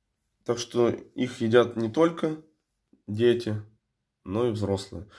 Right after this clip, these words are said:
Кстати, ребенку можно куда-нибудь в поездку купить, что вместо, э, чипсов каких-нибудь он ел вот такие подушечки. Это будет намного полезнее.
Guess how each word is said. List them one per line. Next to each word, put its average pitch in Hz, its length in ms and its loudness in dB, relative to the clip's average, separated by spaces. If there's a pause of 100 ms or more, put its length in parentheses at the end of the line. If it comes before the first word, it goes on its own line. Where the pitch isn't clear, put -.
(120)
Кстати, 156 260 0
ребенку 160 440 4
можно 120 300 2
куда-нибудь 107 320 -2
в - 40 -20
поездку 113 480 -2
купить, 98 260 -10
что - 200 -14
вместо, 101 460 -2
э, - 380 -12
чипсов - 420 -6
каких-нибудь 90 640 -8
он 87 360 -12 (760)
ел 90 240 -6
вот 85 160 -12
такие 95 280 -14
подушечки. 95 600 -8 (1500)
Это 104 220 -14
будет 90 260 -6
намного 98 460 -2
полезнее. 95 500 -4